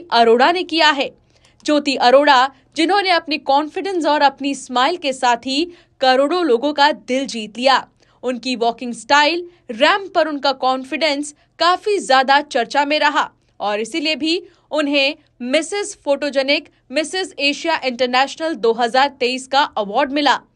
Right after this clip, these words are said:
सुंदरता, प्रतिभा, ग्लैमर और संस्कृति को प्रदर्शित करते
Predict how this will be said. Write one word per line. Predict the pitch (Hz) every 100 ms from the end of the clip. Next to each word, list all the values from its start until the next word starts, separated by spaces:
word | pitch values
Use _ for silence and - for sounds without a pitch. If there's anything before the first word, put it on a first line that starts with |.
| _ _ _ _
सुंदरता, | - 277 262 262 330 339 370 381 381 _ _
प्रतिभा, | 277 285 302 254 208 - _ _ 190
ग्लैमर | 285 320 349 392
और | - 269 302
संस्कृति | 311 294 262 - 294 330
को | - 320
प्रदर्शित | 339 254 220 254 302 370
करते | - 262 247 269 302